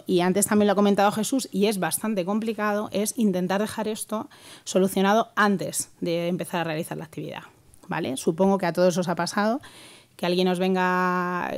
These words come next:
que te enteres o vayas a un centro de trabajo y veas a una empresa que no habías visto nunca allí o veas a un tío que está haciendo algo, y, "¿Este señor qué hace aquí?". Bueno, pues lleva dos semanas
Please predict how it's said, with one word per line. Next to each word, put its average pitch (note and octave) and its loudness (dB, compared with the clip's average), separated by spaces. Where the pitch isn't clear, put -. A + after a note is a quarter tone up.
que F#3 -2
te F3 0
enteres F#3 2
o E3+ 0
vayas F3+ 2
a F3+ -4
un F#3+ 2
centro G3 2
de G3 4
trabajo G3 2
y A#3 0
veas F#3+ 2
a G3 2
una F#3+ 2
empresa F#3+ 0
que F3 -2
no E3 -2
habías F3 2
visto F#3+ -2
nunca G3+ 4
allí A#3+ 2
o G#3 2
veas E3+ -4
a F#3+ -4
un F#3+ -2
tío G#3 -2
que - -4
está - -4
haciendo F#3+ 0
algo, B3 2
y, D3+ -8
"¿Este D3 -6
señor F#3+ 0
qué F#3+ -2
hace D3 -6
aquí?". D#3+ -6
Bueno, - -10
pues D#3+ -6
lleva F#3+ 2
dos F3 2
semanas F3+ -6